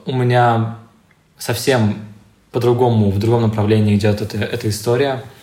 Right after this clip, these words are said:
Ну, что на самом деле классно работает, потому что мы обмениваемся постоянно мнением, мнениями разными. Но мне кажется, что сесть и подумать, хотя бы посчитать,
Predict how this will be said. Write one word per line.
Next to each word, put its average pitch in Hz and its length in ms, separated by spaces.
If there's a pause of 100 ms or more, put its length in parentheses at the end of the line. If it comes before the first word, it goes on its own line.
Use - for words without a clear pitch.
(140)
Ну, 139 160
что 139 160
на 135 80
самом 135 240
деле 123 120
классно 123 280
работает, 113 380
потому 107 260
что 107 160
мы 107 200
обмениваемся 107 440
постоянно 104 380
мнением, 104 540
мнениями 113 420
разными. 101 480 (1160)
Но 135 720
мне 123 200
кажется, 135 360
что - 200
сесть 117 380
и 113 40
подумать, 107 600 (680)
хотя 123 280
бы 143 100
посчитать, 113 680